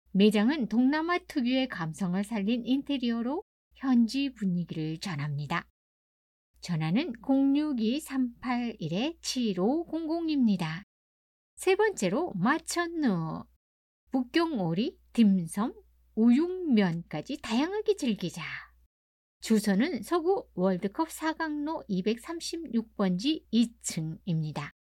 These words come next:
쌍천동입니다. 주요 메뉴는 짬뽕, 탕수육, 북경오리, 딤섬,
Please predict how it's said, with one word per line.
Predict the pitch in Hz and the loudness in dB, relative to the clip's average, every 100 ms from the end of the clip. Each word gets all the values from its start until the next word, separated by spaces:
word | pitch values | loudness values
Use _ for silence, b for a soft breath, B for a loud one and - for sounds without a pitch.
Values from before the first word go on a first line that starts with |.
| _ | _
쌍천동입니다. | - 311 - 359 285 240 208 170 151 196 180 - _ _ _ _ | -2 -2 0 0 4 4 4 2 0 0 -2 -6 _ _ _ _
주요 | - 302 339 | 4 4 6
메뉴는 | 277 185 165 170 302 - _ - | 4 2 2 0 -2 -4 _ -4
짬뽕, | 226 214 202 - 320 440 _ - | 0 0 -2 -2 -4 -4 _ -6
탕수육, | 285 247 233 160 180 349 _ - | -2 0 -2 -2 -2 -4 _ -6
북경오리, | 240 - - 285 269 180 175 311 - | -6 -4 -2 0 0 -2 -2 -4 -4
딤섬, | 214 185 170 160 - 285 | 0 0 0 -4 -4 -4